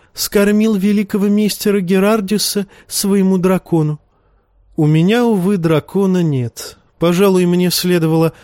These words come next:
окунуть Пиццеля в дикий огонь и поджечь. Возможно, цитадель это бы больше устроила». «Во всяком случае, это бы больше соответствовало традиции», хихикнул Евнух. «К счастью,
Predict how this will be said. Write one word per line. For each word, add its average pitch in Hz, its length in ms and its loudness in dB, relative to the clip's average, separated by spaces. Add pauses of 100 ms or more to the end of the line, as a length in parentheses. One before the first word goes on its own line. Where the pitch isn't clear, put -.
(120)
окунуть 170 560 -2
Пиццеля 175 560 -2 (260)
в 160 120 -2
дикий 180 320 -2
огонь 175 340 0
и 175 40 0
поджечь. 139 680 -4 (340)
Возможно, 220 580 2
цитадель 208 560 0
это 190 180 -2
бы 170 140 0
больше 139 460 -2
устроила». 131 640 -4 (880)
«Во 226 180 -2
всяком 233 400 -2
случае, 254 600 -2
это 240 260 -4
бы 214 160 -2
больше 220 440 -2
соответствовало 196 880 -6 (260)
традиции», 156 800 -4 (340)
хихикнул 151 640 -4
Евнух. 120 540 -6 (560)
«К - 60 -10
счастью, 262 580 0